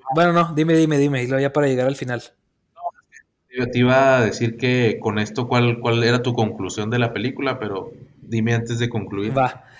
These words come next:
Speaker 1: que fíjate que en, en el final, güey, en el final que tenemos a este monstruo ente de varias manos y no sé qué,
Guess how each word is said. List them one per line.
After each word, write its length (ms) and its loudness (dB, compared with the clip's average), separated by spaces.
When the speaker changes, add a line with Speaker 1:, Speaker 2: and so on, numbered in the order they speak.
Speaker 1:
que 440 2
fíjate 460 0
que 160 2
en, 480 -4
en 840 -4
el 200 -2
final, 540 -2
güey, 300 -6
en 140 -4
el 100 -4
final 300 -4
que 100 2
tenemos 440 -2
a 80 0
este 260 0
monstruo 880 2
ente 680 0
de 140 -2
varias 460 2
manos 640 -2
y 60 -4
no 100 -6
sé 180 -4
qué, 360 0